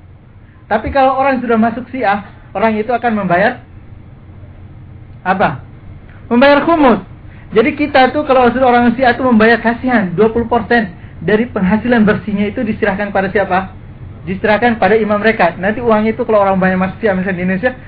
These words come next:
datangnya kemana? Ke Iran. Jadi nggak apa-apa katanya dihabiskan banyak-banyak dulu sekarang, nanti akan kembali banyak,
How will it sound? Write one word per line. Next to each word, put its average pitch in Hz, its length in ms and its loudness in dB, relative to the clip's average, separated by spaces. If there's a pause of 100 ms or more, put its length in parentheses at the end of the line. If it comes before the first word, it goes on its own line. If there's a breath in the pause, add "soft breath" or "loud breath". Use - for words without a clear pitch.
datangnya 214 400 0
kemana? 240 400 2 (720)
Ke 403 160 -4
Iran. 302 480 2 (720 loud breath)
Jadi 226 80 -2
nggak 262 240 0
apa-apa 294 280 -4
katanya 226 360 -4
dihabiskan 202 400 -4
banyak-banyak 185 480 -4
dulu 185 160 -4
sekarang, 214 240 -4
nanti 190 240 -8
akan 202 320 -8
kembali 180 320 -4
banyak, 175 320 -4